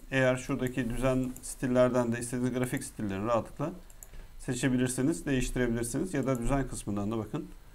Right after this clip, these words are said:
uygun olan düzenleri buradan seçmeniz ve kullanmanız mümkün. İki bin on altı Office üç yüz altmış beş paketinde yer alan Excel iki bin on altıdaki huni grafik türünün kullanımı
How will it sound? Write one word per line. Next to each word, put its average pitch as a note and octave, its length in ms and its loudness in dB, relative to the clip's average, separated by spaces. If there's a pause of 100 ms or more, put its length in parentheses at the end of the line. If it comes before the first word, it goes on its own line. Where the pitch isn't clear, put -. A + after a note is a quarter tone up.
(400)
uygun C3 240 4
olan A#2+ 300 4
düzenleri G#2 460 0
buradan A#2 280 0 (100)
seçmeniz B2+ 560 0
ve A#2+ 140 -2
kullanmanız B2 640 0 (380)
mümkün. D#3 400 2 (960)
İki D#3 200 2
bin G#3 80 2
on A3 100 4
altı G#3 440 6
Office D3+ 240 -2
üç - 180 -10
yüz F3 60 -2
altmış F3 320 -2
beş F#3 160 2
paketinde F3 400 0
yer E3 140 8
alan B2+ 300 2
Excel D#3 280 2
iki D#3 180 -2
bin D#3+ 40 2
on F3 120 2
altıdaki D#3+ 680 2
huni E3 300 4
grafik D#3 340 -2
türünün A2 240 0
kullanımı B2 500 2